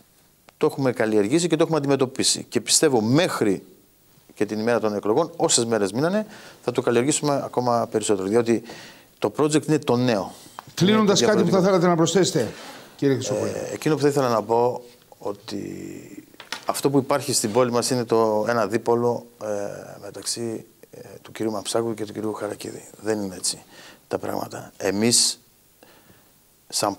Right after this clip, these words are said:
Speaker 1: project, διότι ανήκω και εγώ σε αυτή την παράταξη, θα μπούμε σφήνα ανάμεσα στους δύο. Θα πρέπει οι συμπολίτες μας να ψηφίσουν με σύνεση, ε, και με λογική. Να μην διαλέξουν μια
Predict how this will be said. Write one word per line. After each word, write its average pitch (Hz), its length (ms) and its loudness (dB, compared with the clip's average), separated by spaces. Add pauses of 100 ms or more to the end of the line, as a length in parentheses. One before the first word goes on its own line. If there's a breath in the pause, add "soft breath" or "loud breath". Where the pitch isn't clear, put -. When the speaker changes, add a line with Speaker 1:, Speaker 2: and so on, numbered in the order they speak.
Speaker 1:
project, 107 280 0
διότι 104 240 -4
ανήκω 101 300 -2
και 95 60 -8
εγώ 101 140 -2
σε 101 60 -4
αυτή 101 120 -12
την 101 100 -6
παράταξη, 101 600 -4
θα - 120 -2
μπούμε 113 380 -2
σφήνα 117 460 -2
ανάμεσα 104 340 -4
στους 95 180 -12
δύο. 90 200 -12 (360 loud breath)
Θα - 180 -4
πρέπει 131 640 2
οι 117 60 -8
συμπολίτες 110 460 0
μας 127 360 -2 (180)
να 101 80 -2
ψηφίσουν 127 600 -2
με 104 120 2
σύνεση, 135 760 0
ε, 107 80 -10 (880)
και - 120 -6
με 107 420 -2
λογική. 98 520 -4 (380 loud breath)
Να 101 140 2
μην 135 260 6
διαλέξουν 113 540 2
μια 110 340 2